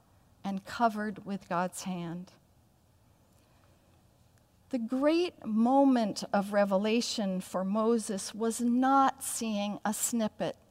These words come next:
of God's backside. The true revelation was the experience of God's presence in the rock. It was this experience that allowed Moses to start over.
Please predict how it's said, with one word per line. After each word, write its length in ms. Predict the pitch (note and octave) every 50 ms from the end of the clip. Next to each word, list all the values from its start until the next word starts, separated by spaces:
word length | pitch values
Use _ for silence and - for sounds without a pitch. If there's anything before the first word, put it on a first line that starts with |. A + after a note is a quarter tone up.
| _ -
of 200 | F#3+ G3 G3 -
God's 340 | F#3+ F3 F3 F3 F3 - -
backside. 880 | - F3+ F3 F3 F3 - - - - F3 D#3+ E3 E3 E3 E3+ E3+ - - - _ _ _ _ _ _ _ _ _ _ _ _ _ _ _ _ _ A3+ G#3
The 140 | - A3+
true 640 | A3+ - - - - - - D4 D#4+ E4+ E4+ E4 D#4 C4
revelation 1000 | A3+ A3 G#3 G3 F#3+ F#3 F3+ F#3 F3 E3+ E3+ - - - F3+ D#3+ D#3+ F3 E3+ - _ _ _ _ _ - - - -
was 280 | G#3 A3 A3+ G#3+ -
the 160 | - A#3+ A#3+ A#3
experience 1080 | G#3+ - - - - - - C4 C#4 C#4 C#4 C4+ B3+ B3+ A#3+ A#3+ - - - - - - -
of 200 | G#3+ G#3 G3+ -
God's 360 | G#3+ G#3 G3+ G3+ G3 - -
presence 960 | - - - - A#3+ A3 G#3 - - G3+ F#3 F3+ - - - - - - - - - _ _ - - -
in 180 | G3+ G3 G3
the 100 | G3 F#3
rock. 400 | F3 F#3+ F3+ F3 E3+ - - - - - - - - _ _ _ _ - - _ _ _ - _ _ _ _ _ - - - - - - - - -
It 160 | C4+ - B3+
was 300 | C#4 C4+ A#3 A3 G3+ G3
this 340 | C4 D4 E4+ - - - C4
experience 800 | B3 - - - - G#3+ G#3+ G#3 G3+ G3 G3 F#3+ - - - -
that 200 | - G3+ G3 G3
allowed 460 | G3+ G3+ F#3+ G3 F#3+ F#3+ F#3 F3 F#3
Moses 600 | F#3+ F3+ F3+ F3+ E3+ - D#3 E3+ - - - -
to 160 | - - F#3+
start 400 | - - - F3+ F3 F3 - -
over. 520 | - F3+ F#3 F3 E3+ E3+ D#3+ E3+ F3 E3